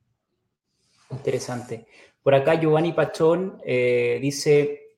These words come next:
"¿Qué opinión tienes sobre las dietas líquidas en porcicultura?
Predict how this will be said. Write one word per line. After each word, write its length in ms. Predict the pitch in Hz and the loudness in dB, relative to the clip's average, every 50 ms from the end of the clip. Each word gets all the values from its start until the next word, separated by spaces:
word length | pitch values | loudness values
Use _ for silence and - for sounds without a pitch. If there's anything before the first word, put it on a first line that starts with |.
| _ _ _ _ | _ _ _ _
"¿Qué 80 | - 196 | 2 2
opinión 340 | 190 202 208 196 180 170 - | 4 4 4 2 2 0 0
tienes 300 | - 165 156 170 160 - | 0 0 0 0 -2 -4
sobre 160 | - 160 139 | -2 0 0
las 100 | 135 123 | 0 2
dietas 320 | 135 143 139 156 147 131 | 2 2 2 2 0 -2
líquidas 300 | 123 131 131 160 156 151 | -2 -4 -2 0 0 0
en 100 | 143 135 | 0 0
porcicultura? 760 | - 127 - - 135 - 123 117 - 151 151 160 165 180 - | -4 -6 -8 -8 -12 -12 -12 -10 -6 -4 -4 -4 -4 -6 -10